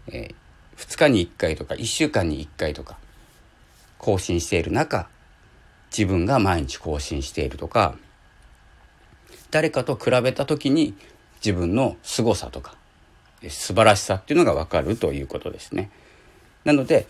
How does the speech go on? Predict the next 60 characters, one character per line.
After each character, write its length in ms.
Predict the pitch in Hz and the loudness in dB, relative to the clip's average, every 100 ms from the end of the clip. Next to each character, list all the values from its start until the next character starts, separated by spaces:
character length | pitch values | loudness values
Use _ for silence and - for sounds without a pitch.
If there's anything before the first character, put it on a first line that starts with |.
| - | -6
そ 160 | - | 2
の 60 | 165 | 4
時 240 | 170 170 | 2 -2
に、 140 | 151 135 | -2 -2
比 160 | - 165 | 0 0
べ 100 | 160 | 2
た 200 | 156 160 | 2 0
時 280 | 151 156 170 | 0 -4 -2
に 140 | 190 143 | 0 0
自 220 | - 107 | 0 0
分 220 | 104 92 | 2 0
と 140 | - 92 | 0 0
い 40 | |
う 20 | |
の 120 | 87 | 0
が 80 | - | -6
分 100 | 62 | -12
か 80 | 71 | -12
っ 40 | 71 | -10
て、 320 | - 131 - - - | 0 0 0 -16 -12
そ 140 | - | -2
の 60 | 92 | -2
自 180 | 76 85 | -2 -4
分 260 | 87 73 - | -2 -4 -6
軸 260 | 73 - | -12 -6
で 280 | 87 127 - - | 0 0 0 -14
生 80 | - | -8
き 120 | - | -6
る 60 | - | -6
こ 80 | - | -4
と 100 | 147 | -2
が 100 | 95 | -2
で 140 | - | -4
き 100 | 62 | -12
ま 120 | - - | -16 -18
す。 240 | - - - - - - - - - - - _ - _ - _ - - - - _ _ _ _ - - - - _ _ _ _ _ - | -20 -20 -20 -20 -20 -18 -20 -20 -20 -20 -20 _ -20 _ -20 _ -20 -20 -20 -20 _ _ _ _ -20 -20 -20 -20 _ _ _ _ _ -10
と 100 | - | 0
い 40 | 143 | 0
う 40 | |
こ 120 | 139 | 2
と 160 | 117 78 | -2 -2
で、 300 | 92 87 69 - - - - | 2 2 0 -12 -20 -18 -6
え 380 | 82 71 67 | -2 -2 -2
ー、 20 | 71 | -2
ま 100 | 98 | -2
あ、 40 | |
他 120 | 98 | 2
人 160 | 123 147 | 6 6
と 100 | 151 | 4
違 280 | - 143 151 | 0 6 6
う 40 | |
部 140 | 139 139 | 6 2
分 200 | 139 110 | 4 4
が 180 | - - | 0 -6
わ 120 | 90 | -4
か 120 | 92 113 | 0 2
ら 80 | |
な 140 | 101 78 | 0 -2
い 60 | |
と、 280 | - 85 67 | -4 -4 -6